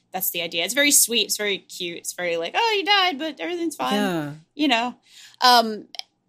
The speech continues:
Speaker 1: but I, I'm having a really, really good time with that intricate portion of it. And there's a lot of objects that you don't even need to bother with. You just kinda have to find the mementos to do the story layer. But then, of course, there are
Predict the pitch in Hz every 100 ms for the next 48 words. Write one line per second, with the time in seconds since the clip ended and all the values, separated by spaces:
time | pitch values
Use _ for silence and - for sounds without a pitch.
0 | - _ 220 302 285 277 294 294 302 427
1 | 403 247 277 285 262 254 254 247 226 -
2 | 226 226 214 190 202 220 233 190 - 226
3 | 208 208 208 180 - _ _ - 214 208
4 | 180 156 151 240 285 302 311 359 294 -
5 | _ 233 220 233 - 202 214 226 220 196
6 | 185 180 180 170 - - 160 214 247 269
7 | 240 233 311 - 320 247 214 202 - 208
8 | 208 202 196 190 180 185 185 175 180 -
9 | 170 190 175 175 - 202 196 175 165 165
10 | 165 - 190 175 - 180 - 175 165